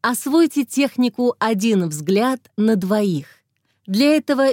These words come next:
ежедневно смотрите в глаза друг другу, представляя, что ваши глаза — это глаза партнера, и в данный момент вы смотрите его глазами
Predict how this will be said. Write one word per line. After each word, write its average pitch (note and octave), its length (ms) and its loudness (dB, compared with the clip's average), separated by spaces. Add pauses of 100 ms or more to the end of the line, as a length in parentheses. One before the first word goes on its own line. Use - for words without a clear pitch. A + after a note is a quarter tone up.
ежедневно B3+ 840 2
смотрите B3 680 -2
в G#3 60 -6
глаза G3+ 500 0
друг F#3 260 -4
другу, D#3 400 -4
представляя, A3 800 -2
что G#3+ 240 -4
ваши G3 360 -2
глаза — E3+ 600 -4 (360)
это D#4 300 0
глаза C#4 440 0
партнера, F#3 720 -4 (280)
и A3+ 120 0
в G#3 80 -2
данный F#3+ 360 0
момент G3 560 0
вы A3+ 140 -2
смотрите A3+ 640 -2
его G3+ 380 0
глазами G#3 760 -2